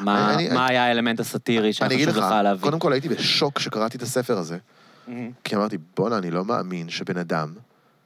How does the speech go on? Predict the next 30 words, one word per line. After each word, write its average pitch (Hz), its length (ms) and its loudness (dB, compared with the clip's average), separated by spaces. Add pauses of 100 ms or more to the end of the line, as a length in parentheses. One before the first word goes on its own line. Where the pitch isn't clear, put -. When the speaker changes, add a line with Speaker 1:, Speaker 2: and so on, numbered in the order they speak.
(280)
Speaker 2:
באלף 101 280 -2
תשע 120 120 -2
מאות 123 180 -2
ושתיים 87 600 -4 (880)
כתב 131 180 -2
ספר 160 280 0
מדע 139 180 2
בדיוני, 110 480 -2 (600)
כי - 120 -2
הוא 104 60 6
הבין 113 320 0
שההרצאות 85 1300 0
שלו, 110 240 2
הארוכות 87 500 0
האלה 104 100 0
של 87 80 -6
מדינת 90 320 0
היהודים, 98 480 2
כאילו, 87 220 0
לא 92 80 4
עובדות, 87 420 0
ואין 85 120 -2
לה-, 90 140 -2
אין 92 80 0
לאף 95 140 -2
אחד - 120 -14
כוח 78 140 -4
לשמוע - 260 -2
את 78 140 -4
הפל-, - 1000 -8